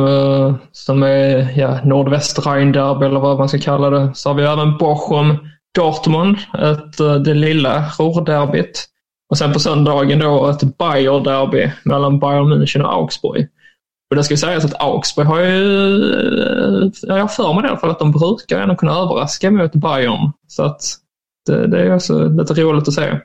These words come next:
Tjugotre gånger pengarna stå-, sa jag att, eh, Augsburg står i här enligt Kicker. Så att, eh, det är väl bara till pantsätta huset och satsa allt på dem.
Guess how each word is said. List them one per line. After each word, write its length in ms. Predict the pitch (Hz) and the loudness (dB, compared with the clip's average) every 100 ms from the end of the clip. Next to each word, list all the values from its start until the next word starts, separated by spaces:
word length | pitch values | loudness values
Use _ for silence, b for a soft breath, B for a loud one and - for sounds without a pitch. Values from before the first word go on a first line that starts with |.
| - | -6
Tjugotre 380 | - 175 214 175 | -6 -4 -2 -2
gånger 240 | 170 175 | 0 -2
pengarna 540 | 175 247 143 139 170 | -2 -2 0 0 0
stå-, 320 | 202 208 190 165 | -2 -4 -4 -2
sa 240 | 175 151 | -2 0
jag 80 | 151 | -2
att, 300 | 151 - - | -4 -8 -4
eh, 180 | 143 143 | -2 0
Augsburg 380 | 143 143 - | -2 -2 -4
står 300 | 147 147 131 | -2 0 0
i 40 | 143 | 0
här 240 | 156 147 | 0 -2
enligt 240 | 151 143 147 | -2 -2 -4
Kicker. 400 | 156 - 147 143 | -8 -6 -6 -4
Så 120 | - | -4
att, 180 | 151 - | -4 -2
eh, 160 | 143 147 147 B B B - | 0 0 -2 B B B -4
det 60 | |
är 0 | |
väl 80 | 147 | 0
bara 120 | 170 | 0
till 100 | 180 180 | -2 -2
pantsätta 520 | 180 202 180 175 180 | -2 0 -2 -2 0
huset 580 | 180 147 147 147 147 156 | 0 0 0 -2 -2 -2
och 80 | |
satsa 300 | 147 160 - | -2 -4 -2
allt 200 | 151 143 | -4 -2
på 60 | - | -2
dem. 260 | 160 120 | 0 0